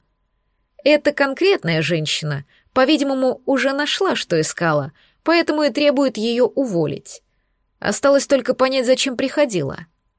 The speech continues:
«Личные», продолжая излучать раздражающий его позитив, заявила мерзавка. «Обстоятельства». «В таком случае у меня для вас плохая новость», проговорил оборотень,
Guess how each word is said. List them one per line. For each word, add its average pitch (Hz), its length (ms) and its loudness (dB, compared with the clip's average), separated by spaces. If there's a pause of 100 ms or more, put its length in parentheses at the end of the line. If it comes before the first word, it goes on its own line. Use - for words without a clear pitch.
(920)
«Личные», 170 800 0 (480)
продолжая 240 600 2
излучать 214 720 0
раздражающий 214 920 2
его 170 180 4
позитив, 269 440 0
заявила 247 360 2
мерзавка. 190 640 -2 (480)
«Обстоятельства». - 920 -2 (1500)
«В - 120 -20
таком 220 280 4
случае - 720 -2 (140)
у 208 100 0
меня 220 240 2
для 226 180 2
вас 277 220 0
плохая 202 400 2
новость», - 720 -8 (460)
проговорил 214 600 4
оборотень, 165 640 0